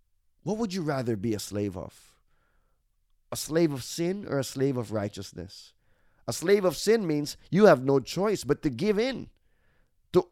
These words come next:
every single one of your worst inclinations and tendencies. Yeah, you, some people might say, "Oh, I can control myself." No, that's only because of common grace right now. But that's because God's giving us the world a chance. He's sparing us from you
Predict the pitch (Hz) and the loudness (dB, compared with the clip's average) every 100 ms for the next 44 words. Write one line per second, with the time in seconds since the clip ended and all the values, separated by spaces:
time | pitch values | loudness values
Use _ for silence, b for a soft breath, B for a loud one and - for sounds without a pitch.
0 | _ - 247 254 254 247 196 220 - 214 | _ 2 4 6 4 2 0 -4 -2 -2
1 | 208 190 208 185 190 170 180 165 143 139 | 0 4 4 4 2 2 4 4 2 2
2 | 180 185 - 160 160 156 139 135 139 127 | 2 2 -2 -4 -2 -2 0 0 -2 -2
3 | 127 117 123 110 104 107 - - 427 302 | -2 0 -2 -2 -4 -6 -6 -4 0 0
4 | - B B B B - 233 214 220 196 | 0 B B B B 2 2 4 4 4
5 | 180 165 147 180 196 139 127 131 123 120 | 2 2 0 0 -2 -4 -2 0 0 0
6 | 117 117 110 165 151 127 131 127 117 107 | -2 -4 -2 -2 -2 0 0 0 -2 -2
7 | 113 - 127 117 117 107 123 123 - 117 | -4 0 2 2 -2 0 2 2 2 -2
8 | - 139 160 113 127 143 - 143 110 104 | 0 0 2 2 0 0 -2 -6 -6 0
9 | 131 131 110 113 131 131 - 117 - - | 2 2 -2 0 0 0 -2 -4 -6 2
10 | 123 117 139 160 151 117 - 160 170 110 | 4 6 8 8 8 4 -2 -2 0 -2
11 | - 139 - - 160 196 190 170 117 127 | -2 -4 -4 0 4 6 6 2 0 -2
12 | 127 - B B - 156 147 160 220 170 | -4 -10 B B 2 4 4 2 6 8
13 | 175 | 8